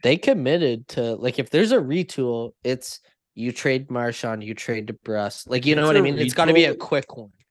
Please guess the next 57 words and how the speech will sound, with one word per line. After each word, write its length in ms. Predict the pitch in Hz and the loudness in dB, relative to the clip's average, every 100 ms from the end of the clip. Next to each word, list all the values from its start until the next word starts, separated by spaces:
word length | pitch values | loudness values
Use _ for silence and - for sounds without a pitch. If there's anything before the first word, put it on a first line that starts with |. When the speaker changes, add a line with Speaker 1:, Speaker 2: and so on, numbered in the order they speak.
| _ | _
Speaker 2:
It's 180 | 127 127 | -4 -2
Speaker 1:
It's 100 | 139 | 2
Speaker 2:
kind 100 | 147 | 6
Speaker 1:
gotta 120 | 165 | 6
Speaker 2:
of 40 | |
Speaker 1:
be 60 | 151 | 4
Speaker 2:
like 120 | - | 0
a 120 | 156 | -2
Speaker 1:
quick. 180 | 123 123 | -2 -2
Speaker 2:
retool 540 | 143 139 - 151 151 - | -2 -2 2 4 4 2
on 180 | 127 123 | 0 -2
a 60 | |
fly, 480 | - - 110 110 113 | -4 -2 0 0 0
on 200 | 117 117 | -2 -4
the 80 | 110 | -4
fly, 640 | - 113 110 120 127 113 | -4 0 2 2 0 -6
Speaker 1:
Like 80 | - - | -14 -12
Speaker 2:
kind 280 | - 117 135 | -4 2 2
Speaker 1:
what 80 | |
Speaker 2:
of. 40 | 143 | 4
Speaker 1:
Saint 280 | 160 190 180 | 4 2 4
Louis 380 | 185 175 143 | 4 4 2
is 160 | 131 120 | -4 -6
doing, 320 | - 110 101 | -6 -6 -8
kinda. 480 | 104 98 98 101 113 _ _ _ | -10 -12 -12 -14 -16 _ _ _
Speaker 2:
Yes. 640 | 117 123 95 82 - - - 214 _ - | -4 0 0 -4 -14 -18 -20 -20 _ 0
And, 220 | 127 127 | 2 4
like, 240 | 127 110 | 2 0
the 80 | 127 | -2
Bruins 340 | 113 139 180 - | 0 0 0 -2
kinda 260 | 147 117 | -2 -2
did 240 | 98 110 104 | -2 -6 -4
that 340 | 104 101 - _ - | -4 -4 -8 _ -12
essentially 440 | - 123 - 104 | -4 -2 -2 -6
too 220 | - 135 | 0 0
when 120 | 120 | 0
they 80 | 104 | -2
first 360 | - 120 113 - | -4 -4 -4 -2
brought 260 | 113 113 107 | -2 -2 -2
in, 240 | 110 107 _ - - _ - | -4 -6 _ -20 -20 _ -4
um, 600 | 107 107 107 101 90 - - | 0 0 -2 -4 -6 -10 -10
Cassidy, 580 | - 120 120 107 98 98 | -2 -2 -2 -4 -4 -4
if 120 | - | -4
I 60 | 98 | -4
remember 460 | 98 98 101 95 | -4 -4 -6 -6
correctly. 440 | 92 - 98 - 98 | -8 -6 -6 -6 -6
Like, 200 | 104 101 | -4 -2
it 100 | 113 | -2
Speaker 1:
In 60 | 110 | -2
Speaker 2:
was 80 | 139 | 0
kind 160 | 139 | 0
of 80 | 135 | 0
like 120 | 131 | -4
a 0 | |
Speaker 1:
twenty 180 | 127 131 | -8 -8
fifteen, 60 | 120 | -4
Speaker 2:
re-, 220 | 117 | -4